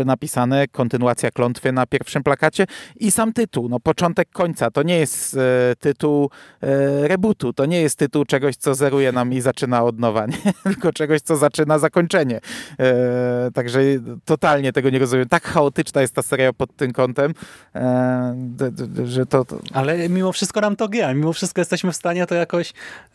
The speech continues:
Speaker 2: e, przeanalizować i znaleźć, e, jakiś sens w tym. E, no dobra, no to, e, przejdźmy do kolejnego filmu. Rok później, e, w kinach pojawiła się You on the Final Curse,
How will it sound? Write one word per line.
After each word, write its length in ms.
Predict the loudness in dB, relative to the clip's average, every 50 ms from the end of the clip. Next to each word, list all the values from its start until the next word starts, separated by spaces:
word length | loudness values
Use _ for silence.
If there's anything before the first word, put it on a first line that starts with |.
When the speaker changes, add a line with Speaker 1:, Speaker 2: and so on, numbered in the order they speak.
| -20 -20 _ _ _ _ -4
Speaker 2:
e, 220 | 0 0 0 0
przeanalizować 960 | 0 -4 -4 -2 0 0 0 0 0 0 -2 -2 -2 0 -2 -2 -2 -4 -6
i 460 | -4 -2 -2 0 0 0 0 -2 -4 -6
znaleźć, 560 | -8 -6 -2 -2 0 -2 -2 -4 -10 -16 -18 _ _ _ _ _ _ _ _ _ _ _ _ _
e, 240 | -6 -2 0 0 2
jakiś 240 | 0 0 0 -2 -4
sens 280 | 0 0 0 0 0 -4
w 40 | -6
tym. 160 | -8 -8 -8 -8 -12 -16 -16 -14 -14 -14 -16 -10 _
E, 220 | -4 -2 -2 -2 -4 -4
no 160 | -4 -4 -2
dobra, 320 | -2 -2 -4 -2 -2 -2
no 100 | -2 -2
to, 240 | -2 -2 -2 -2 -4 -6 _ _ -4
e, 320 | -2 0 0 0 0 -2 -6 -10 -18 _ _ _
przejdźmy 460 | -6 -2 -2 -2 0 0 0 0 2 2
do 120 | 0 0
kolejnego 520 | 2 2 2 2 2 0 0 0 0 -2
filmu. 340 | 0 -2 -2 -2 -2 -2 0
Rok 200 | 0 -2 -2 -4 -4
później, 460 | -4 -2 -2 -2 0 0 0 0 0
e, 60 | -2 -6 -12 -20 -20 -20 -8 -4 -2 0 2 2 2 2 0 0 -2 -8 -16
w 80 | -18 -6
kinach 380 | -4 -2 0 0 0 -2 -2
pojawiła 560 | -2 0 0 2 0 0 -2 -2 0 0 0
się 240 | 0 -2 -2 -4 -4 -4
You 280 | -4 -2 -2 -2 -2 -2
on 300 | 0 0 0 0 0 -2
the 80 | -2 -4
Final 420 | -2 -2 0 0 0 0 0 -2
Curse, 440 | -2 -2 -2 0 0 -2 -4 -6 -10